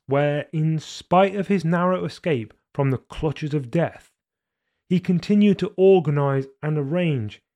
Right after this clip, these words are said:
his various projects. Only days after the incident,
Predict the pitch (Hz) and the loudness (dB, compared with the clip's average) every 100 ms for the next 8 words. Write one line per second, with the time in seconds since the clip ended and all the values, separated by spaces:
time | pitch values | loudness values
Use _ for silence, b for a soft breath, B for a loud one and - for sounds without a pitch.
0 | - 170 135 101 139 131 113 110 - - | -6 -4 -4 0 0 2 -2 -6 -10 -6
1 | 170 143 107 90 - - - _ _ _ | -2 -2 -4 -10 -20 -20 -20 _ _ _
2 | _ _ _ _ _ _ _ _ - 202 | _ _ _ _ _ _ _ _ -4 0
3 | 240 240 196 202 180 170 - 151 139 175 | 2 0 0 0 0 -2 -4 -6 -6 -2
4 | 208 - 131 95 92 - | -2 -2 -6 -8 -12 -20